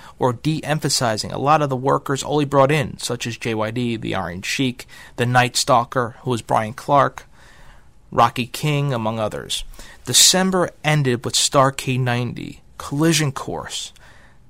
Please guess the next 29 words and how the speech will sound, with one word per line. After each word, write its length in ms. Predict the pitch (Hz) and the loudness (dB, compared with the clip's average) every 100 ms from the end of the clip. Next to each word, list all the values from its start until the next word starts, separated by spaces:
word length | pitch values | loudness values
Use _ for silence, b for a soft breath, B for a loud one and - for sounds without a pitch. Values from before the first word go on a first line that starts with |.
| - | -2
featuring 640 | 180 156 156 139 131 - - - | -2 0 0 0 -2 -10 -18 -8
the 100 | 131 | -8
Pat 300 | - - - | -4 2 4
O'Connor 420 | 147 - 151 135 | 2 2 2 2
Tag 400 | 123 - 156 139 | 0 0 0 -2
Team 200 | - 135 | -4 -6
Tournament. 440 | 135 - 139 101 - - - - - - b b b | -6 -6 -6 -6 -12 -18 -20 -20 -20 -20 b b b
Teams 340 | - 185 175 156 | -2 2 2 0
included 420 | - 170 175 127 | -2 0 0 0
in 140 | 117 | -4
the 60 | 107 | -6
tourney 320 | - 127 113 | -6 -4 -4
were 160 | 104 - | -6 -6
Konnan 540 | - 185 165 151 143 | -2 2 4 4 4
and 120 | 127 | 2
Rey 120 | 135 | 2
Mysterio, 840 | 123 117 - 160 151 143 143 139 - b b b | 2 0 4 4 4 4 4 2 -6 b b b
who 100 | 113 | -6
represented 460 | 101 101 104 101 82 | -6 -4 -4 -4 -4
Mexico, 640 | 131 - 139 135 127 123 B B | -2 -2 0 2 0 -2 B B
Chris 280 | - 147 - | 0 2 2
Adams 340 | 131 135 135 | 4 4 2
and 100 | 131 | 0
Norman 280 | 123 131 107 | 0 -2 0
Smiley, 680 | - - 143 143 139 139 143 - | 0 2 4 4 2 -4 -8 -14
represented 380 | - 127 127 101 | -12 -8 -6 -6
the 60 | |
United 300 | 110 107 82 | -6 -6 -8
Kingdom, 460 | - 156 143 143 | -4 -2 0 0